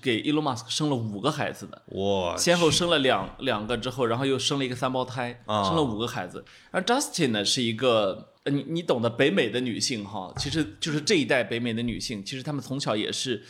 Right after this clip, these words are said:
Speaker 1: 呃，就是生，生长在一个男女平等的这样一个环，就是独-，
Speaker 2: 对。
Speaker 1: 独立人格这样一个环境之下，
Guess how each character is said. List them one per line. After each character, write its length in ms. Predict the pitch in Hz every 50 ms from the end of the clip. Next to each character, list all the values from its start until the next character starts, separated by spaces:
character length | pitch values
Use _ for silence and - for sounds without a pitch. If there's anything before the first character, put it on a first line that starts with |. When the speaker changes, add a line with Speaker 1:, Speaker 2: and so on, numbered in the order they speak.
| - - - - _ -
Speaker 1:
呃， 200 | 117 117 110 98 - - - - -
就 120 | - 156 143
是 140 | 123 135
生， 460 | 120 113 - - - - 175 170 180 - - - - -
生 460 | - - - - - - - 208 214
长 160 | 208 160 113
在 60 | 113 113
一 100 | 120 117
个 60 | 120
男 200 | 113 117 127 156
女 140 | 151 123 104
平 320 | 95 - - - 107 127
等 180 | 135 135 101 87
的 80 | 92 87
这 80 | -
样 100 | 113 107
一 60 | 104
个 60 | 104 110
环， 200 | - 113 - - - - - -
就 120 | - - 139
是 120 | 135 127
独-， 120 | - 139 123
Speaker 2:
对。 40 | 135
Speaker 1:
独 140 | 139 143 170
立 120 | 202 180
人 180 | 131 120 131 147
格 140 | - 120 117
这 100 | 120 190
样 100 | 151 113
一 40 | 104
个 80 | 113
环 200 | 110 - 104 98
境 160 | 104 117 117
之 120 | 95 98 95
下， 200 | - 104 -